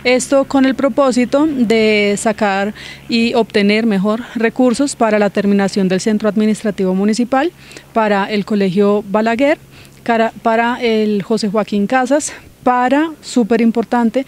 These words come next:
mantenimiento de las doce instituciones educativas oficiales del municipio de Chía y también,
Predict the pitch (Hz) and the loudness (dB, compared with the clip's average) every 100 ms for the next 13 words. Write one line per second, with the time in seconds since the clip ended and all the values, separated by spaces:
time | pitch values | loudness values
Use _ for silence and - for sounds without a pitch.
0 | - - 233 226 233 220 226 220 214 190 | -10 -4 0 0 2 2 2 2 0 0
1 | 214 226 240 247 208 175 240 240 233 262 | 0 0 0 0 -2 0 2 2 2 0
2 | 269 262 - 233 226 220 202 196 214 226 | 0 0 0 -2 -2 0 0 0 0 0
3 | 214 226 208 185 185 214 214 214 196 190 | -2 -4 -2 -2 -2 -2 -4 -4 -4 -2
4 | 208 214 214 196 - 202 208 - 285 311 | -2 0 0 -2 -2 0 2 2 2 0
5 | - - - - - - 285 302 - 311 | -4 -16 -18 -20 -20 -6 0 0 2 2
6 | 285 277 311 | 4 4 2